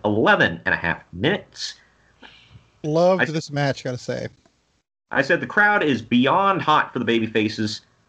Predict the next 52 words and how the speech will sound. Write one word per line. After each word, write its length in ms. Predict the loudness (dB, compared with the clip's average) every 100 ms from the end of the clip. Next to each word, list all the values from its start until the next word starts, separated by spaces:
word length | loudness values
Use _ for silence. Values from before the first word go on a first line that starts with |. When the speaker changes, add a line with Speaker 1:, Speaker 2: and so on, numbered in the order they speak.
| _ _ -6
Speaker 1:
Triple 260 | 2 4
H 280 | 2 0 -4
and 320 | 0 2 2 2
C 160 | 2
M 120 | 2
Punk 220 | 2 -2 -2
start 240 | 2 4
off 180 | 4 2
by 100 | 2
asking 320 | 2 0 -2
if 140 | -4 -2
we're 80 | 0
ready. 400 | 2 2 -2 -8 _ _ _ _
During 200 | 0 2
his 120 | 2
intro, 420 | -2 2 2 2 0
Triple 360 | -4 -2 0
H 140 | 0 2
rightfully 320 | 0 2 -2
puts 220 | 0 -2
over 220 | 0 0
the 80 | 0
amount 220 | 2 0
of 80 | 0
talent 360 | 0 0 0 0
on 160 | 0
their 120 | 0 -2
team. 480 | 0 0 2 0 -4 _ _ _ _ _ _ _
You 160 | -2 0
could 220 | 0 -4
tell, 360 | 0 2 2 2
by 140 | 0
the 60 | 2
way, 160 | 2
I 60 | 0
said 360 | 0 -2 0 -2
that 180 | -4 -6 _
Shawn 260 | -6 0 2
Michaels 340 | 2 0 0
was 120 | -2 0
just 220 | 0 0
on 180 | -2 0
autopilot 600 | 0 2 2 2 0 0
during 220 | 0 0
this 160 | -2 0
era 300 | 0 2 2
and 140 | 0 -2
having 280 | -2 -2 -4
fun 220 | 0 0 0
at 80 |
this 120 | -4 -6
point. 360 | -2 -2 -2